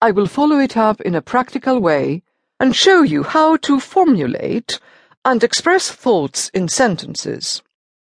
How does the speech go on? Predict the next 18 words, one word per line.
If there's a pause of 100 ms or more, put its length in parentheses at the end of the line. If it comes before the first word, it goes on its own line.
(500)
First,
those
will
be
short
sentences, (140)
then
more
and
more
complex
and
longer
sentences. (720)
And
whenever
I
say,